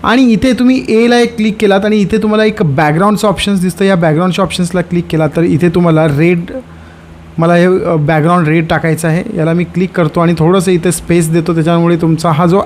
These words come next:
अट्रॅक्टिव्ह आहे तो अट्रॅक्टिव्ह दिसतो. बस एवढंच तुम्हाला हे थंबनेल्स बनवायचे आहेत. आणि तुम्हाला इथे वरती एक सेव्हचा ऑप्शन दिसतो, save as a project आणि save as a image.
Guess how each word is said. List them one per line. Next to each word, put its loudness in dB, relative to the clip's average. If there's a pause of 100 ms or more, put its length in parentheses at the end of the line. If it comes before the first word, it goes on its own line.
अट्रॅक्टिव्ह 0
आहे -2 (300)
तो 0
अट्रॅक्टिव्ह 0
दिसतो. -2 (320)
बस -4 (460)
एवढंच 2
तुम्हाला 0
हे 2 (100)
थंबनेल्स 2
बनवायचे 0
आहेत. -8
आणि 2 (1040)
तुम्हाला 2
इथे 2
वरती 0 (120)
एक -2
सेव्हचा 2
ऑप्शन 0
दिसतो, -2
save 0
as 0
a 0
project 0
आणि 0
save 2
as 0
a 0
image. 0